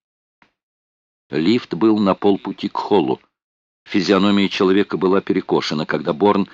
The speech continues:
принялся вырывать его ухо, одновременно стукая его головой о стенку кабины.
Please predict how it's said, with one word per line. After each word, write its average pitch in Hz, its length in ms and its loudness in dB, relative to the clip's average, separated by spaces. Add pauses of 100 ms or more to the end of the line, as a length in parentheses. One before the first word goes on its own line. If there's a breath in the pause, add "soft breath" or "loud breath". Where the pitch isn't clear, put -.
(240 loud breath)
принялся 95 560 2
вырывать 95 640 0
его 78 280 -2
ухо, - 360 -2 (260 loud breath)
одновременно 107 840 4
стукая - 540 0
его 101 320 2
головой 101 460 4
о 95 80 -2
стенку 98 420 -2
кабины. 92 420 0